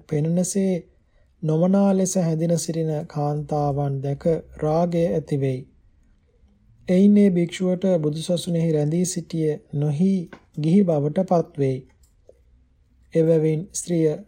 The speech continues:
මේ ශාසනයෙහි භික්ෂූන්ට ඇති සුසුකා බය යයි වදාරන ලදී. චතස්සෝ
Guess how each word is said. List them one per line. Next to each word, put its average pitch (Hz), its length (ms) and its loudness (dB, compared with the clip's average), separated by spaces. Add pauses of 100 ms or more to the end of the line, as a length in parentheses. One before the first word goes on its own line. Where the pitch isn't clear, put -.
මේ 156 260 -2
ශාසනයෙහි 147 880 -2
භික්ෂූන්ට 147 600 -4
ඇති 143 400 -2 (480)
සුසුකා 185 560 0
බය 143 240 0 (760)
යයි 143 320 -2
වදාරන 151 640 0
ලදී. 139 400 -2 (4000)
චතස්සෝ 202 680 2